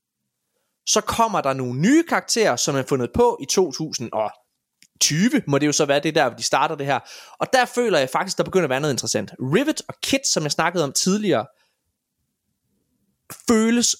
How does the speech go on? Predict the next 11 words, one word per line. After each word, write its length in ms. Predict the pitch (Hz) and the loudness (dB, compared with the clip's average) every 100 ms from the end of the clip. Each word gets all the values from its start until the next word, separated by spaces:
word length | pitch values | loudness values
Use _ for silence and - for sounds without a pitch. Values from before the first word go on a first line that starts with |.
| - | -2
som 360 | - 190 170 - 147 | 2 2 2 -4 -4
langt 580 | 156 175 220 262 - - | 0 0 0 -2 -10 -6
stærkere, 920 | - - - - 175 226 254 269 247 - - - | 0 2 2 2 2 2 0 0 0 -4 -14 -4
mere 380 | 156 180 220 220 | 2 4 2 0
potente 800 | - 156 - - 277 240 - 214 - _ | -6 -6 -2 2 2 0 -4 -4 -4 _
karakterer 680 | 196 160 - - 254 202 123 - - - | 0 0 0 0 2 4 2 -2 -4 0
end 140 | 175 - | 0 2
titelkarakteren 840 | - 240 226 175 143 - 165 135 | 2 2 0 0 0 2 2 4
Ratchet 220 | 135 - | 2 2
and 100 | 127 | -4
Clank. 220 | 117 98 | -4 -8